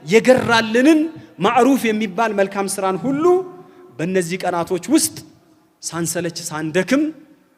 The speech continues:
ላይታች ብለን መስራት አለብን። ቀናቶች ይሄዳሉ።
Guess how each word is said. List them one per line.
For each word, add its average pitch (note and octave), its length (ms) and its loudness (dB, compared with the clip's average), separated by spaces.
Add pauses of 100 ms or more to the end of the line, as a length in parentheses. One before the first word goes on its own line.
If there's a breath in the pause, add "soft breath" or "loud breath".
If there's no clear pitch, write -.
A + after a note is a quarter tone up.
(100)
ላይታች E3+ 560 -6
ብለን D#3 220 -6
መስራት C3+ 380 -10
አለብን። A#2+ 420 -18 (460 soft breath)
ቀናቶች F#3+ 540 0
ይሄዳሉ። G3 440 2